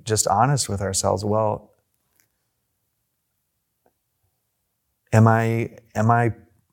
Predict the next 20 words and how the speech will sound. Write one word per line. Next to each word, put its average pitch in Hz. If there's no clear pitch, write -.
am 104
I 110
really 117
engaging 113
in 117
what 107
I'm 110
setting 117
out 110
to -
do? 113
Am 98
I -
really 101
pract-, 107
the 101
phrases 104
aren't, 110
aren't 101
working? 110